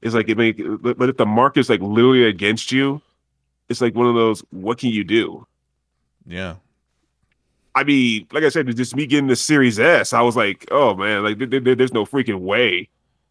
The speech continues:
Speaker 1: And I don't, like, I guess, I don't know if it was luck or they just had a lot of Series S on backhand, but managed to get one before that went out.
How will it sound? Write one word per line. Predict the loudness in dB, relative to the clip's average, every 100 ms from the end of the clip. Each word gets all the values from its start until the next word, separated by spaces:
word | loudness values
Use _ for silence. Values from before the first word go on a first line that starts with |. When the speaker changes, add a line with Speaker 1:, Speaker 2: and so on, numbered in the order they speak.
| _ -2
Speaker 1:
And | 0 0 -4 -14 _ -2
I | 0 2
don't, | 0 -4
like, | -6 -6 -8 _ _ _ -6
I | -2
guess, | 0 0
I | 2
don't | 4
know | 4
if | 2
it | 0
was | 0 0
luck | 2 2 4
or | 2
they |
just | 0 0
had | 0
a | 2
lot | 2
of | 0
Series | 2 2 2 2
S | -2 0
on | 0
backhand, | 2 0 0 -2 0 0
but | -2
managed | -2 -4 -4
to | -6
get | -6 -4
one | -2 0
before | 0 0 0
that | 0 -2
went | -6 -6 -4
out. | 0 -2 -2